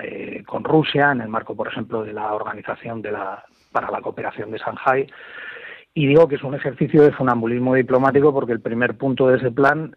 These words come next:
eh, avala el respeto a la integridad territorial de los estados, eh, como principio base, principio estructural del derecho internacional contemporáneo. Y, sin embargo, hace dos días, en el proyecto de resolución de la Asamblea General de, de Naciones Unidas, precisamente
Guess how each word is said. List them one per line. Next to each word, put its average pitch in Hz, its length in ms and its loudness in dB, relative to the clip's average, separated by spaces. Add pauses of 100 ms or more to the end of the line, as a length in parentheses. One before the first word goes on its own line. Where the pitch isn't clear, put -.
eh, 117 420 -4 (160)
avala 131 760 4
el 139 180 0
respeto 127 640 4
a 127 120 6
la 131 100 2
integridad 117 420 -2
territorial 123 640 0
de 110 100 -4
los 104 180 -6
estados, 131 560 2 (220)
eh, 110 140 -10
como 127 440 2
principio 117 560 -4
base, 127 260 2
principio 117 440 -6
estructural 120 540 -4
del 135 140 2
derecho 117 320 -4
internacional 104 520 -6
contemporáneo. 107 680 -4
Y, 135 100 -10
sin 120 160 -8
embargo, 123 300 0
hace 117 180 -4
dos 123 220 0
días, 143 340 2 (720)
en 139 180 -2
el 123 100 0
proyecto 123 480 2
de 127 120 8
resolución 123 580 2
de 120 80 2
la 110 80 2
Asamblea 107 400 -6
General 113 480 0
de, 101 480 -10
de 117 180 -14
Naciones 117 400 -8
Unidas, 160 380 2
precisamente 131 800 0